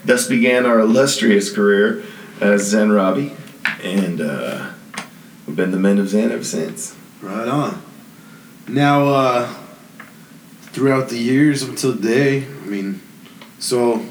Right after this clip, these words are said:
Speaker 2: you got this thing Lunar High, but let's go, like, I don't know, kind of behind the scenes, you've grown quite a bit as a fucking, you know, like, like,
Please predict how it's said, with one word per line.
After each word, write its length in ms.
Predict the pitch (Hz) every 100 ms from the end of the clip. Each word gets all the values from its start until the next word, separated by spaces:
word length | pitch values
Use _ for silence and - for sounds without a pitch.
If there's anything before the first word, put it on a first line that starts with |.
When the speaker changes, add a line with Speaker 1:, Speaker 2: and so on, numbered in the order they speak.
| - - -
Speaker 2:
you 60 | -
got 100 | 117
this 140 | 98
thing 200 | 117 110
Lunar 260 | 107 120 117
High, 340 | 110 120 117
but 380 | 110 104 98 92 - - - - - - - - -
let's 180 | - -
go, 520 | 190 185 175 175 170 165 -
like, 280 | 170 160 - - - -
I 60 |
don't 140 | 156 143
know, 280 | 151 180 170
kind 180 | 165 165
of 380 | 147 - - - - - - - - -
behind 380 | - 117 131 165
the 60 | 160
scenes, 500 | - 151 160 160 131
you've 580 | 139 120 - - - - - - 98
grown 320 | 131 143 139
quite 220 | 139 135
a 60 | 110
bit 420 | 123 139 95 - -
as 320 | - 117 143 123
a 120 | 110
fucking, 600 | 98 120 113 110 107 101
you 100 | 113
know, 180 | 110 107
like, 320 | 120 113 98 - - - - - - - - - - -
like, 160 | 120